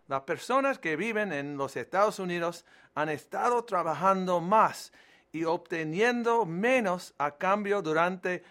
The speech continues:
demasiado tiempo. Así que donde sea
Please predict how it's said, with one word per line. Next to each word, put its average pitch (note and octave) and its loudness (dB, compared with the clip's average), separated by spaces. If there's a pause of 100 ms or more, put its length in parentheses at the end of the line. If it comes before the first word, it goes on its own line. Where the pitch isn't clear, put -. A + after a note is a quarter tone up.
(240)
demasiado F3 2
tiempo. C3 -8 (380)
Así A#3 -6
que D3+ -2
donde A#3+ 2
sea A3+ 0